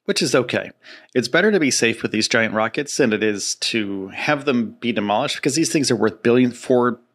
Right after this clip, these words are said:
some odd billion dollars per flight. So you don't wanna jeopardize that. Not worth it. Send it back to the vehicle assembly building if needed, but they may be able to weather the storm if it goes more into the Gulf Coast,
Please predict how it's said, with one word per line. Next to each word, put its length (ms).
some 360
odd 240
billion 300
dollars 420
per 100
flight. 380
So 160
you 120
don't 200
wanna 300
jeopardize 540
that. 200
Not 220
worth 240
it. 100
Send 160
it 40
back 180
to 80
the 60
vehicle 260
assembly 320
building 420
if 220
needed, 540
but 260
they 180
may 300
be 180
able 160
to 100
weather 300
the 100
storm 480
if 160
it 140
goes 280
more 220
into 160
the 80
Gulf 320
Coast, 540